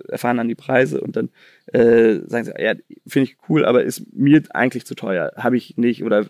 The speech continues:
hab ich, aber will ich dafür nicht ausgeben, das ist mir zu viel. Das sind so achtzig Prozent und zwanzig Prozent oder vielleicht sogar weniger, vielleicht sind's nur zehn Prozent, sagen dann, ja, cool, ähm, ist genau das, was ich suche, möchte ich haben.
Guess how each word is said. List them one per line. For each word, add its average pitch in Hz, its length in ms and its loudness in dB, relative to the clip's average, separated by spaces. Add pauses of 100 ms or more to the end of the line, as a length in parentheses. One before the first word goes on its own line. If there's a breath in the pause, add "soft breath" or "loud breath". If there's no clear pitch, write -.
(140)
hab 123 180 -2
ich, 135 220 0
aber 107 160 -2
will 120 100 -2
ich - 140 -8
dafür - 240 -6
nicht - 120 -6
ausgeben, - 480 -4
das - 160 -6
ist - 120 -18
mir - 100 -8
zu - 100 -20
viel. 147 220 -2 (400 loud breath)
Das 127 180 0
sind 143 240 2
so 123 120 -2
achtzig - 280 -8
Prozent - 380 -10
und 113 160 -8 (220)
zwanzig - 440 -2
Prozent 120 560 -2
oder 110 300 -4
vielleicht 127 340 -4
sogar 120 280 -2
weniger, 123 260 -2
vielleicht 120 240 -10
sind's - 240 -14
nur 117 140 -8
zehn 127 180 -4
Prozent, - 400 -8 (280 soft breath)
sagen 113 220 -2
dann, 113 120 -2
ja, 117 180 0 (100)
cool, 135 220 -2 (340 soft breath)
ähm, 117 460 2
ist - 160 -8
genau 120 220 0
das, 127 120 -4
was - 140 -8
ich - 80 -12
suche, 143 280 -10
möchte - 340 -8
ich - 120 -20
haben. 120 380 -6